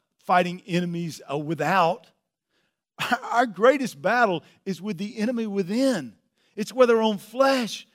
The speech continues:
And there are times in our lives when we just decide, "I'm gonna stop fighting." Maybe you've been winning for a while and you just get lazy,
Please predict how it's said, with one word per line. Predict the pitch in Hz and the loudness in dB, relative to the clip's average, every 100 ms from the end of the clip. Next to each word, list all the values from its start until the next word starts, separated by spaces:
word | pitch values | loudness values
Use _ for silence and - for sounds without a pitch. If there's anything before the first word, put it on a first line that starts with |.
| _ _ | _ _
And | 233 | 0
there | 240 | 2
are | 220 | 2
times | 226 262 302 233 | 0 0 0 0
in | 240 | 0
our | 214 | 2
lives | 233 262 247 180 - _ _ _ _ _ | 4 4 4 2 -6 _ _ _ _ _
when | 214 214 | -4 -2
we | 254 302 | 0 -2
just | 247 - | -2 -6
decide, | 208 - 247 262 247 185 139 _ _ _ | -8 -6 -2 4 4 4 -2 _ _ _
"I'm | 233 302 | 0 0
gonna | 302 220 | 2 -2
stop | - 196 185 - | -2 -6 -6 -8
fighting." | 240 240 269 262 135 98 _ _ _ _ _ _ _ _ _ _ - - | -4 -2 0 -2 -6 -12 _ _ _ _ _ _ _ _ _ _ -20 -2
Maybe | 180 262 | 0 2
you've | 320 262 | -2 -4
been | 208 220 220 | -2 -2 -2
winning | 294 294 | -2 -4
for | - 202 | -4 -2
a | 165 | 0
while | 151 151 165 | 0 0 0
and | 190 | -6
you | 240 | -8
just | 170 | -10
get | 254 226 | -10 -2
lazy, | 220 294 220 190 | 0 0 -2 -6